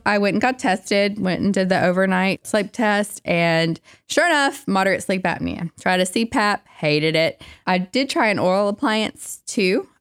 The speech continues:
Again, this is me managing myself here. And, um, so I didn't, I made myself an appliance and I didn't love it. So I didn't do anything for several years. So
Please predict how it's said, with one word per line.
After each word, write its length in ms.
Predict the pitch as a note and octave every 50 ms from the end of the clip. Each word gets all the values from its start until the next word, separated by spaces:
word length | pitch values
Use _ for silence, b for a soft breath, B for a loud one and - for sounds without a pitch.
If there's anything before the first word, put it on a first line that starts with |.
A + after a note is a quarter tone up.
| _ -
Again, 400 | - F#3 F#3 G3+ F#3+ F3 D#3+ E3
this 200 | D#3+ F#3 F#3 -
is 140 | A#3+ A#3 -
me 140 | A3+ G#3 G#3
managing 520 | G3 F3+ F3+ F3 F3+ F#3 G#3 - F3 E3
myself 760 | D#3 C#3+ C#3+ D3 - - - D#3 C#3 A#2 C3+ D3+ - - - -
here. 440 | A3 E3+ D#3+ D3 C3+ C#3 E3 F#3 - -
And, 580 | F3 E3+ E3 D#3+ E3 D#3+ D#3+ D#3+ D#3+ E3+ E3 -
um, 520 | - E3+ D#3+ D#3+ D#3+ E3 F3 F3+ F#3 F#3+ - _ _
so 320 | - - - G3+ F#3+ F3+ -
I 140 | - F#3 F#3+
didn't, 500 | F#3 F#3+ - G#3+ G#3 A3 A3 G#3+ - -
I 100 | - F#3
made 160 | F#3+ F#3+ G3+
myself 320 | G3 F#3+ - - A3 G#3 -
an 80 | G3+
appliance 720 | G3+ G3+ - - A3 A3 A3+ A#3 B3 A#3+ - - - - - b b b b b b b b -
and 580 | F#3+ G3 G3+ G3+ G3+ G3+ G3+ G3+ G#3 G#3 - - - -
I 100 | F3 F3
didn't 200 | F#3 F#3+ F#3+ F#3
love 180 | F3+ F3+ F#3
it. 260 | A#3 D4 - - - _ _ _ -
So 200 | - - G#3 G#3
I 100 | G#3 G#3
didn't 220 | A3+ A#3+ A#3+ B3
do 180 | A3 C4 G#3 - -
anything 520 | - F#3+ F#3+ F3 F#3 - - - - - - _ _ _ _ _ _ _ _ _ -
for 180 | - F#3 F3 E3+
several 320 | - - F3 D#3 - C#3
years. 340 | D3 C#3+ - - - E3 - -
So 240 | - E3+ D#3+ -